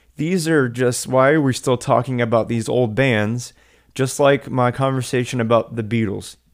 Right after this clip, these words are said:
Yes, the Beatles were influential to music and a lot of people, a lot of bands that we listen to these days,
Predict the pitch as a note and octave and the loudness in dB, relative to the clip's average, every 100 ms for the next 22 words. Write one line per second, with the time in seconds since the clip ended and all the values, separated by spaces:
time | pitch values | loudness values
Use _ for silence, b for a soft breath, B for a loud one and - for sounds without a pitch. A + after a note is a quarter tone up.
0 | _ - B2 G2+ - A#2 A2 C3 D3 C3+ | _ -2 0 0 -2 -6 -2 0 2 0
1 | C3+ G#2+ C3 C#3 D3+ C#3+ A#2 A2 - G#2+ | -2 0 0 0 0 2 2 0 -2 -2
2 | G#2 b b b b b _ _ - C#3 | -2 b b b b b _ _ -6 -2
3 | A#2+ A2 A2+ A2+ A2 A2 A#2 B2 B2 A#2+ | 0 0 0 0 0 2 2 0 -4 -2
4 | A#2+ A2+ - A2+ A#2 A#2+ A2 A#2+ A2+ A#2 | 0 0 0 2 4 2 2 0 0 0
5 | A2+ A2+ A2 A#2+ - A2+ C#3 D3+ A2+ G#2 | 0 0 -2 -4 -4 -2 -2 0 2 2
6 | G#2+ | 0